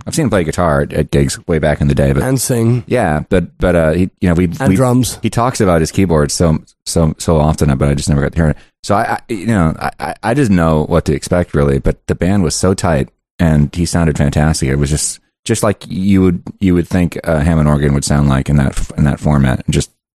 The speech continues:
Speaker 1: really,
Speaker 2: Yeah,
Speaker 1: really
Speaker 2: and just
Speaker 1: tasteful and
Speaker 2: and a little bit of history too.
Speaker 1: groovy.
Speaker 2: Dog Party used to be its own, you know, it, its own band. Um, uh, of just, just a f-, and a, and again a phenomenal band,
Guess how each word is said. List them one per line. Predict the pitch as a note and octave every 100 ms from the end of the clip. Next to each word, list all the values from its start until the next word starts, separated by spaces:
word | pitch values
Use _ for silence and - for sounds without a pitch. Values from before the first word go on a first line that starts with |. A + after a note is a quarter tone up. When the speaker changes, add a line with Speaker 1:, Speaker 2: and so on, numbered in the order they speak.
| _ -
Speaker 1:
really, | F2 D#2+
Speaker 2:
Yeah, |
Speaker 1:
really | F2 F#2 F2+
Speaker 2:
and |
just | D#3 F2
Speaker 1:
tasteful | E2 D#2+ D2
and | C#2+ D3+
Speaker 2:
and | E3
a | E3+
little | E3 D#3+
bit | D3
of | C3
history | E3+ - F3
too. | D#3 E3+
Speaker 1:
groovy. | -
Speaker 2:
Dog | C#3 D#3 C#3
Party | C#3 C3
used | B2+ C#3 -
to |
be | C#3+ C3
its | A#2
own, | C#3+ C3+ C3+ A#2 - _ _ _ _ _
you | D3+
know, | C3+ A#2+
it, | A#2+ C3
its | C3 D3
own | C3 A2+
band. | C#3 C#3+ A#2+ G#2+ - -
Um, | A#2+ A#2+ A2+ G#2 - _ _ _ -
uh, | B2+ B2 A2 - -
of | B2+
just, | G#2+ D#3+ -
just | D3+ B2
a |
f-, | - -
and | C3+
a, | C3 A2
and | C#3+ B2+
again | D#3 F3+
a |
phenomenal | C3 D3 C3+ D3+ E3 B2
band, | D3 D3+ C#3